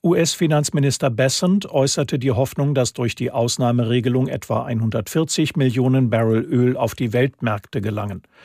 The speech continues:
Von iranischer Seite hieß es allerdings, man habe derzeit keine überschüssigen Vorräte an Rohöl, die man den internationalen Märkten zur Verfügung stellen könne.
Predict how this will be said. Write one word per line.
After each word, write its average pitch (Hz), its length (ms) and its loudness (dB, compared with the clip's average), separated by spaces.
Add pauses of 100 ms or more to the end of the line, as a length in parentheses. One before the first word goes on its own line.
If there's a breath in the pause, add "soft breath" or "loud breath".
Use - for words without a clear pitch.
(300 loud breath)
Von 120 300 2
iranischer 135 580 2
Seite 127 340 0
hieß 151 280 0
es 156 120 -2
allerdings, 156 480 0
man 147 200 0
habe 135 240 2
derzeit 131 520 0
keine 127 360 0
überschüssigen 127 920 0
Vorräte 117 680 -2
an 127 180 0
Rohöl, 123 520 0
die 123 140 -2
man 127 260 2
den 131 280 0
internationalen 117 1040 0
Märkten 113 420 0
zur 120 260 -2
Verfügung 135 520 0
stellen 104 360 -4
könne. 95 300 -8